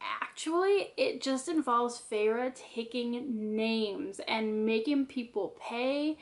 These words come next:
and she is just ruthless. I was just, I'm gonna be honest, I really enjoyed it, uh, just because,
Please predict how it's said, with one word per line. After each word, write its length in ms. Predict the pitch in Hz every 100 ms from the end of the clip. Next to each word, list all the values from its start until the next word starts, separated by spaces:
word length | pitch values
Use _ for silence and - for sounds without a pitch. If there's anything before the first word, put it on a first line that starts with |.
| - - - -
and 240 | 220 214
she 340 | - 285 330 311
is 140 | 247
just 400 | - 220 196 - _ _ _ - 208 - 226
ruthless. 960 | 330 392 440 440 370 339 285 208 - - -
I 200 | 254 285
was 240 | 285 -
just, 440 | - 262 233 - - _ _ _ _ _ _ _ _ _ _
I'm 140 | 240 247
gonna 160 | 226
be 120 | 208
honest, 440 | 202 196 196 196 - -
I 220 | 403 480
really 280 | 339 233 208
enjoyed 440 | 196 190 262 330
it, 280 | 208 202 - -
uh, 240 | 240 220 214
just 200 | 240 247
because, 580 | 233 233 214 202 196